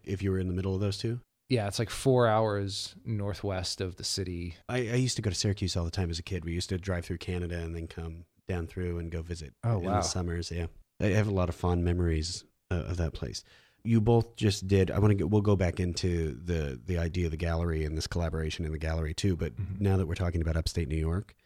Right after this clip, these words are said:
Speaker 1: you just had the sculpture space in Utica, you have a residency there, or was it both of you? How did that work?
Speaker 2: Yeah, so we were jointly invited by Sculpture Space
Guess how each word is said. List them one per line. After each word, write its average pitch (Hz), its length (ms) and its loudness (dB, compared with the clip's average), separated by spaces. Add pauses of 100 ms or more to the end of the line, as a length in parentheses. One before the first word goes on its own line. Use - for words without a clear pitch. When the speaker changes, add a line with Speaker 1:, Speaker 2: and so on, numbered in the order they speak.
(200)
Speaker 1:
you 92 800 4 (160)
just 98 240 0
had 87 240 2
the 90 140 0
sculpture - 360 -2
space - 520 -4 (160)
in 87 140 0
Utica, 87 420 0 (540)
you 92 40 2
have 90 60 -2
a 87 40 -2
residency 107 560 0
there, 151 300 0
or 80 240 0
was 117 220 4
it 101 80 2
both 113 200 2
of 202 60 4
you? 220 120 0
How 139 100 0
did 131 100 0
that 101 120 0
work? 87 260 -8 (100)
Speaker 2:
Yeah, 120 360 6
so 123 220 2
we 127 540 4 (480)
were 120 160 4
jointly 120 480 0
invited 101 540 0
by 95 540 -2
Sculpture - 340 0
Space 104 360 -2